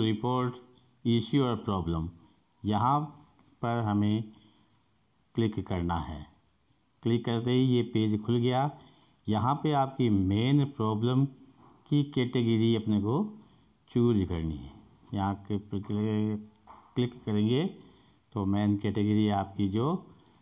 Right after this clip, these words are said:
स्टाफ इश्यू है, स्टाफ से संबंधित है, उस पर क्लिक किया। उसके बाद सब कैटेगरी, प्रॉब्लम की सब कैटेगरी,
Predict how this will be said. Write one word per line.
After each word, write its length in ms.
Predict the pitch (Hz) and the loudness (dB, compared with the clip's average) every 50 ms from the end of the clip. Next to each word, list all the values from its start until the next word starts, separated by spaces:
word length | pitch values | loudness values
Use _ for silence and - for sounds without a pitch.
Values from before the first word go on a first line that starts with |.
| _ _ _ _ | _ _ _ _
स्टाफ 1500 | - - - 120 113 113 110 104 107 107 - - - - _ _ _ _ _ _ _ _ _ _ _ _ _ _ _ - | -20 -6 0 2 4 4 4 2 0 -6 -12 -18 -20 -20 _ _ _ _ _ _ _ _ _ _ _ _ _ _ _ -2
इश्यू 340 | 113 110 - - - 151 143 | -2 -2 -2 0 2 2 2
है, 140 | 127 143 156 | 2 2 0
स्टाफ 380 | 156 - - 139 117 110 107 - | -2 -4 -2 -2 0 0 0 -2
से 80 | - 113 | -6 -4
संबंधित 480 | 110 113 110 107 120 127 143 143 143 | -2 0 0 2 2 0 0 -2 0
है, 180 | 147 151 170 190 - - - - - - _ - - - _ _ _ _ | 0 -2 -2 -2 -4 -8 -16 -20 -20 -20 _ -20 -20 -20 _ _ _ _
उस 140 | 104 101 - | -8 -8 -6
पर 120 | - 101 92 | -6 -6 -8
क्लिक 340 | 92 - 95 90 85 - - | -4 -4 -4 -4 -4 -6 -6
किया। 320 | 87 85 85 85 85 95 - - - _ _ _ _ _ _ _ _ _ _ - - | -6 -4 -4 -4 -6 -8 -8 -14 -20 _ _ _ _ _ _ _ _ _ _ -14 -12
उसके 200 | - - - 139 | -8 -4 -2 0
बाद 220 | 135 139 139 135 | 2 2 0 0
सब 360 | - - - - 151 156 156 165 147 - - - - - - | -2 -4 -6 -4 0 0 2 0 0 -2 -8 -16 -20 -8 -4
कैटेगरी, 420 | 135 123 107 120 110 101 98 92 | -4 -2 0 0 2 2 2 2
प्रॉब्लम 500 | 87 92 - - 107 104 104 107 120 123 | 0 -2 -6 -6 -4 -2 0 0 0 0
की 120 | 123 143 151 | 0 0 -2
सब 220 | - - 120 135 - | -4 -4 -8 -4 -4
कैटेगरी, 580 | 123 113 110 117 113 117 123 143 165 165 - | -4 -2 -2 0 0 2 2 2 2 0 -2